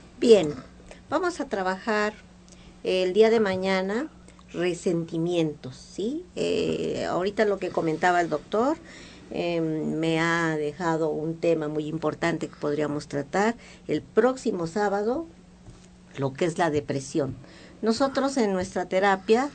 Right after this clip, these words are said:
tenemos gente joven, gente adulta y adultos mayores que me ha dado mucho gusto recibirlos. Yo realmente los espero porque, eh, el sonido también disminuye el dolor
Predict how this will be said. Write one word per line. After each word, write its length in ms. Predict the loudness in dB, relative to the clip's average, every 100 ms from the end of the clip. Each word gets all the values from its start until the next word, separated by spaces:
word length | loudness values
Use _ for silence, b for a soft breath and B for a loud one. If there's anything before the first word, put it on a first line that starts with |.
| -4
tenemos 520 | -2 -2 -4 -6 -8
gente 600 | -2 0 0 -2 -2 -2
joven, 560 | 4 10 10 10 6 2 -4 b b b b -6
gente 640 | -4 -4 -4 -2 2 2
adulta 640 | 2 2 0 0 -2 -2 0
y 440 | 0 -2 -2 -2
adultos 480 | -2 -2 2 2 2
mayores 540 | 0 2 4 4 2
que 120 | -2
me 120 | -2 0
ha 80 |
dado 220 | 0 -2 -2
mucho 340 | -4 -4 -4
gusto 300 | -4 -4 -4
recibirlos. 840 | -4 -6 -6 -2 -2 0 -2 -2 -8 B B B 4
Yo 180 | 8 10
realmente 480 | 8 8 6 4
los 180 | 0 0
espero 480 | -2 -4 4 4 4
porque, 540 | -2 -4 0 2 2 0
eh, 320 | -2 0 0
el 100 | -2
sonido 680 | 0 2 8 8 10 6 6 -4 b b b b b 0
también 360 | 4 8 8 8
disminuye 580 | 6 4 4 2 4
el 80 | 4
dolor 480 | 6 6 6 6 4